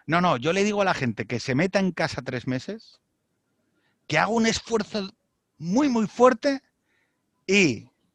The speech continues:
el día que se suelten", que tú lo has comentado, Francisco, "el día que hagamos desconfinamiento, venga a las terrazas, a las discotecas". O sea, ¿cómo es posible que pasáramos en España en los dos periodos?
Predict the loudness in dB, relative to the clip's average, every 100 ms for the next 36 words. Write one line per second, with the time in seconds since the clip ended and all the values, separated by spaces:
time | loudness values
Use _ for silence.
0 | _ 4 6 6 6 6 6 4 0 4
1 | 4 6 4 6 4 2 -2 0 2 2
2 | 0 0 0 0 -2 -2 -4 -6 -6 0
3 | 2 4 4 4 2 2 2 4 4 4
4 | 4 2 2 0 2 4 4 4 2 0
5 | _ _ -6 -6 _ 4 6 8 8 8
6 | 6 6 6 4 0 -4 -8 2 4 4
7 | 2 0 2 0 0 -18 -20 -20 _ _
8 | _ _ _ _ _ -2 -2 _ 4 4
9 | 6 2 0 -2 -2 0 0 0 -6 -10
10 | _ _ _ -2 0 4 2 6 4 6
11 | 2 0 -2 0 0 0 -4 -8 _ _
12 | _ _ _ _ _ _ _ _ _ _
13 | 0 4 6 4 6 4 6 2 2 0
14 | 0 -6 -12